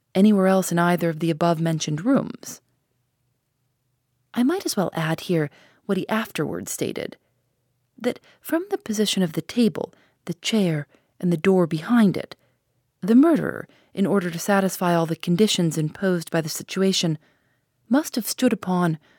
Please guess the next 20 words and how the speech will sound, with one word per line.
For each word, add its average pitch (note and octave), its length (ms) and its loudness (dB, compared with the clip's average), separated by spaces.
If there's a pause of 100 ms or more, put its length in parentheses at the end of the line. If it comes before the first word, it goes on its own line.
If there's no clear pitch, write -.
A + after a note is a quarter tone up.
(200)
or G3+ 120 -6
just G3 320 -2
within, G3 440 2 (420)
the F3 80 -6
threshold F#3+ 520 0
of D3+ 120 -8
the E3 60 -4
passageway - 800 -4 (300)
leading F#3+ 260 4
into E3 180 0
the D#3+ 80 2
room D#3+ 220 2
beyond. F3+ 580 2 (1000)
Also, - 480 -4 (380)
that A3 100 4
as A3 100 2
the G#3 100 -2
ball C4+ 300 2
was F#3+ 140 0
small F#3+ 600 2